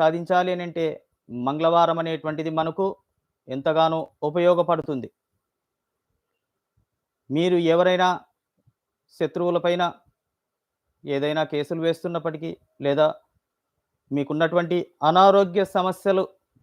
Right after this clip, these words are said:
తీరడానికి వాటిపైన దాడి చేస్తూ మీరు,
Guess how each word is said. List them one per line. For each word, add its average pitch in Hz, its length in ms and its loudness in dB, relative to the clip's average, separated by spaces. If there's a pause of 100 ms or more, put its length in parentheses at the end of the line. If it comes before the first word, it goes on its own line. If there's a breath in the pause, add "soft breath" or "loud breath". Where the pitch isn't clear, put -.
(120)
తీరడానికి 180 640 2 (2500)
వాటిపైన 170 440 4 (140)
దాడి 165 300 4
చేస్తూ 175 320 -2 (340)
మీరు, 156 240 -2